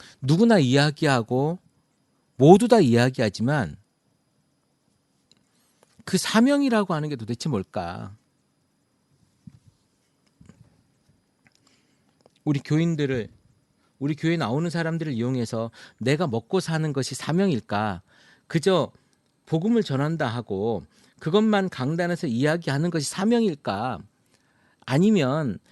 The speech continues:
해외 선교에 나가서 내가 목숨 걸고 그곳에서, 어, 그들의 삶과 함께 내가 복음을 전하는 것이 사명일까? 주님 다시 오실 때까지, 우리 이런 노래 있지 않습니까?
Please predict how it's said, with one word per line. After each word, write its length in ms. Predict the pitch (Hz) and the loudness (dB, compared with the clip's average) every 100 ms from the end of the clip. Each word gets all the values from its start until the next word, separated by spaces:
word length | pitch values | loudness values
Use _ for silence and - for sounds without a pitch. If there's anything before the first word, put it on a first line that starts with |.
| _ _ | _ _
해외 240 | 214 247 220 | 0 2 2
선교에 420 | 208 220 233 220 | 0 0 0 0
나가서 640 | 127 110 143 120 117 131 - - | 0 -2 -4 -2 -2 -4 -8 -18
내가 260 | 131 156 170 | -2 -2 0
목숨 460 | 127 139 - 247 | -2 -4 -4 -2
걸고 480 | 233 202 139 170 180 | 2 2 2 0 0
그곳에서, 640 | - 147 175 180 151 156 151 - - _ | -2 -4 -2 -2 -2 -4 -6 -16 -20 _
어, 280 | - 151 135 | -10 -8 -8
그들의 380 | - 175 185 180 | -4 0 2 2
삶과 480 | - 190 196 185 165 | 0 -2 0 0 0
함께 600 | 156 180 170 170 160 156 - _ | 0 -4 -4 -2 -2 -4 -8 _
내가 200 | 156 160 | -4 -4
복음을 400 | 147 160 208 214 | -2 -2 2 0
전하는 360 | - 147 175 208 | 2 0 0 0
것이 180 | 170 - | -2 -4
사명일까? 840 | 196 226 240 151 - 143 151 95 - _ _ _ _ _ _ _ _ _ _ _ _ _ _ _ _ _ _ _ _ _ _ _ _ _ _ _ _ _ _ _ _ _ | -4 -2 0 -2 -4 -6 -4 -6 -12 _ _ _ _ _ _ _ _ _ _ _ _ _ _ _ _ _ _ _ _ _ _ _ _ _ _ _ _ _ _ _ _ _
주님 380 | - 160 160 147 | -6 0 0 -2
다시 300 | 143 131 - | -4 -6 -4
오실 240 | 139 - 120 | -4 -6 -8
때까지, 500 | 120 - 101 - 104 - _ | -10 -6 -8 -8 -16 -18 _
우리 160 | 123 | -6
이런 280 | 127 131 113 - - _ | -4 -6 -8 -12 -20 _
노래 240 | 131 131 | -4 0
있지 240 | 123 107 123 | 0 -2 -10
않습니까? 540 | 104 - 110 98 - | -10 -12 -16 -16 -20